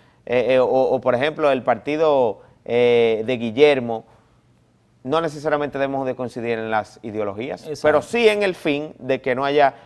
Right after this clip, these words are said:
Speaker 1: corrupción e impunidad. Y yo creo que nadie en este país puede estar en contra de eso. Ni
Speaker 2: ¿Y qué
Speaker 1: siquiera los mismos P L Deístas que se consideran honestos pueden estar en contra de eso.
Speaker 2: ¿Y qué opinión tú tienes de las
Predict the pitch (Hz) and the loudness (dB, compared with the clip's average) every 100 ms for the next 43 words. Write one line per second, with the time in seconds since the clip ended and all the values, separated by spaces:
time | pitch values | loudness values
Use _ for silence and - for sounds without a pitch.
0 | - - 143 139 170 170 180 214 208 226 | -16 -2 -2 0 -4 -6 2 4 6 6
1 | 240 240 208 202 277 240 214 208 202 180 | 4 4 2 2 0 0 -2 -2 -2 2
2 | 160 165 160 151 147 143 135 131 139 175 | 2 2 0 0 -2 -4 -6 -2 -4 -4
3 | 170 - 165 160 156 214 233 208 214 240 | -12 -8 -8 -6 0 2 4 2 0 -2
4 | 226 - - - - 185 180 170 180 226 | -2 -4 -18 -14 4 6 6 4 2 0
5 | - 202 - - 160 156 156 147 151 170 | -2 -2 -2 -4 -4 -4 -4 -4 -2 2
6 | 190 175 147 127 127 131 135 127 131 131 | 2 0 -2 -2 -4 -2 -4 -2 -4 -4
7 | 127 127 127 - 156 196 202 247 233 226 | -8 -6 -6 -6 -10 -8 -6 -6 -6 -6
8 | 208 190 185 185 170 151 147 143 | -8 -10 -8 -4 -2 0 2 2